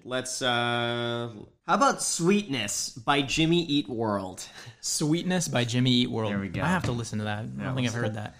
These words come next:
Speaker 2: Um, all right, so check that out, guys. My song recommendation of the week, Pluto Projector by Rex Orange County.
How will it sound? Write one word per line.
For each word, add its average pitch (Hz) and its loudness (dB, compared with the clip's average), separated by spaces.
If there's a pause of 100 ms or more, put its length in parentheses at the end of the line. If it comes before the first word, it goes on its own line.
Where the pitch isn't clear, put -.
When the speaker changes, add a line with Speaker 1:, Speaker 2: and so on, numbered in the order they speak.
(640)
Speaker 2:
Um, 131 -4 (180)
all 147 -10
right, 180 -4
so - -4
check 156 -4
that 156 0
out, 160 2
guys. 175 -2 (200)
My 135 2
song 151 4
recommendation 139 0
of 131 -2
the 135 0
week, 131 -2 (140)
Pluto 151 4
Projector 117 -2 (420)
by 123 -6
Rex 117 0
Orange 117 -4
County. 110 -10